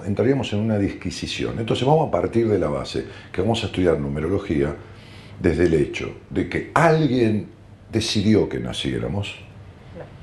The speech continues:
consciente o inconscientemente. Dice, "No, nosotros no te deseábamos". No, sí, tal vez no se acuerda que lo dice, pero vieron que hay cosas que uno hace inconscientemente, ¿no?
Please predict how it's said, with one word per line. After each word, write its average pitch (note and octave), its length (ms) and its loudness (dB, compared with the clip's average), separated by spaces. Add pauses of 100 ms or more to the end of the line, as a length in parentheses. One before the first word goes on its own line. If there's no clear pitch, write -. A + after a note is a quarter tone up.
(560)
consciente D3 1040 2
o D2 120 -4
inconscientemente. C#2+ 1120 -2
Dice, - 120 0
"No, A2+ 140 6
nosotros A#2 580 4
no A#2+ 180 0
te A#2 160 2
deseábamos". C2 1040 -2 (1120)
No, - 120 -8 (140)
sí, - 300 -8
tal - 100 -10
vez E2 80 0
no G2+ 80 4
se - 120 2
acuerda B1 460 2
que A#1+ 60 -10
lo B1 100 -8
dice, A#1 180 -10
pero C2+ 180 -2 (320)
vieron A2 180 6
que F#2+ 80 2
hay G2 100 4
cosas A2 260 0
que E2+ 140 -2
uno F#2 220 0
hace G2 200 -2
inconscientemente, C#2 1000 -4
¿no? C3 260 0